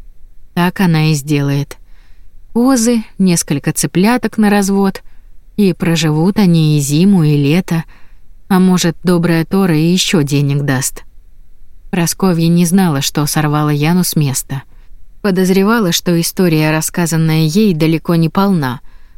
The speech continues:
но уточнять не хотела. Она сходит к травнице. Она купит молока и хлеба. Она подождёт к ночи добрую Тору и отдаст ей всё. И поможет,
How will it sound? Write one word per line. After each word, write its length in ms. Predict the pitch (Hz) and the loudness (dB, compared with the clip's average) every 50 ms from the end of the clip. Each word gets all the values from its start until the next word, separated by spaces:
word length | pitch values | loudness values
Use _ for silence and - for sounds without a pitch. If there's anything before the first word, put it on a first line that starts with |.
| - - | -12 -4
но 300 | - 202 190 180 170 156 | -2 0 2 2 2 0
уточнять 840 | 151 147 - 139 131 - - - 156 151 165 214 254 - - - - - - - - - - - | 0 -2 -2 -2 -2 -2 -4 -2 0 0 2 2 0 -2 -4 -8 -8 -10 -14 -18 -18 -10 -2 0
не 140 | 233 240 | 0 0
хотела. 680 | 220 - 226 185 - - - 151 139 131 139 143 139 - - - - - - - - - - - - - - - - | 2 2 0 0 0 0 -2 -2 -2 -2 -2 -4 -6 -8 -14 -18 -18 -18 -18 -20 -20 -20 -20 -20 -20 -20 -20 -12 -4
Она 280 | - 196 185 180 180 165 | 0 2 2 2 2 0
сходит 480 | - - - - 165 180 208 254 240 | -2 -4 -2 -2 0 0 0 -2 -4
к 80 | - - | -4 -8
травнице. 760 | - - 165 147 147 143 147 147 147 - - - - 139 143 - - - - - - - - - - | -4 -2 -2 -2 -2 -2 -4 -6 -6 -6 -8 -8 -8 -10 -12 -14 -16 -18 -18 -20 -20 -20 -18 -10 -4
Она 220 | - 180 170 160 151 | 0 0 0 0 0
купит 360 | - - 175 - 180 - - | -2 -2 -2 -2 -2 -2 0
молока 380 | 165 165 156 151 147 - 185 | 0 0 0 0 -2 0 0
и 120 | 185 180 170 | 0 0 0
хлеба. 580 | 160 - - 151 143 139 143 143 143 143 143 - - - - - - - - - - - | -2 -2 -2 -2 -2 0 -2 -2 -2 -4 -6 -8 -14 -20 -20 -20 -20 -20 -20 -18 -12 -4
Она 260 | - 196 180 175 175 | 0 2 2 2 2
подождёт 580 | 170 - 170 170 175 175 156 160 175 180 160 - | 0 0 0 2 2 0 0 0 0 0 0 -2
к 80 | - - | -4 -4
ночи 300 | 170 165 160 - - 165 | -2 -2 -2 0 -2 0
добрую 500 | 160 160 165 160 151 165 160 156 151 151 | 2 2 2 0 0 0 0 0 0 -2
Тору 400 | - - 185 208 208 170 143 139 - - - - - - - - | -2 0 0 0 0 0 -2 -4 -8 -12 -20 -20 -20 -14 -6 -2
и 80 | 240 | 0
отдаст 560 | 240 220 202 175 151 - 151 151 - - - | 2 2 2 0 -2 -2 -4 -4 -6 -6 -6
ей 200 | 165 151 147 147 | -4 -2 -2 -2
всё. 380 | 143 - - - 151 143 139 139 - - - - - - - - - - - | -4 -4 -6 -4 -4 -4 -6 -6 -10 -16 -20 -20 -20 -20 -20 -20 -20 -12 -4
И 120 | - 214 196 | -2 -2 0
поможет, 720 | - 190 170 156 151 156 165 180 170 170 147 - - | 0 0 0 0 0 0 0 0 0 0 -4 -6 -8